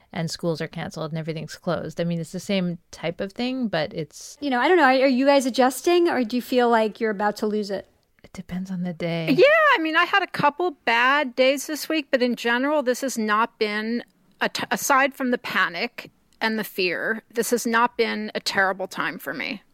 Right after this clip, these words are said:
Speaker 3: I have to say. Just being quarantined, I work at home, I live alone. The shift didn't feel that, I mean, it felt monumental, but it didn't feel like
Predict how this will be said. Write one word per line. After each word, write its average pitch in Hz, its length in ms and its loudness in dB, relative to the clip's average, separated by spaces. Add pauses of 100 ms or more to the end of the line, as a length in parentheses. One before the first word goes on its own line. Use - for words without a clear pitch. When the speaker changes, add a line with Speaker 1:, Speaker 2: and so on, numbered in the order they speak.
(360)
Speaker 3:
I 202 60 0
have 180 300 -2
to 185 100 -14
say. - 480 -8
Just - 280 -2
being 262 220 2
quarantined, 208 800 -4
I 214 100 2
work 220 300 0
at 220 100 0
home, 294 320 0
I 202 100 2
live 196 180 -6
alone. 220 640 -2 (540)
The 214 440 2
shift - 600 -2
didn't 214 300 0
feel 202 360 0
that, 180 520 -2 (320)
I 262 80 0
mean, 254 180 4
it 262 100 -2
felt 285 240 4
monumental, 226 960 -2
but 214 160 2
it 214 140 0
didn't 233 300 0
feel 220 320 2
like 202 320 0